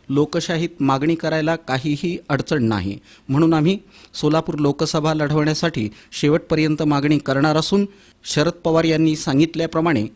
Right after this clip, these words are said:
मी लोकसभेचा उमेदवार म्हणून कामाला लागलो असून त्याचबरोबर पक्ष संघटनाही मजबूत करण्यावर जास्त भर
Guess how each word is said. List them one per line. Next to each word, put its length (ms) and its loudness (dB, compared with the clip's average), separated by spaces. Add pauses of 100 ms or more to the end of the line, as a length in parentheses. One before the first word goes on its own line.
(360)
मी 200 4
लोकसभेचा 760 -2 (100)
उमेदवार 420 0
म्हणून 280 2
कामाला 420 0
लागलो 280 0
असून 300 0 (420)
त्याचबरोबर 520 0 (320)
पक्ष 240 0
संघटनाही 680 0
मजबूत 460 -2
करण्यावर 420 2 (480)
जास्त 340 -2
भर 380 0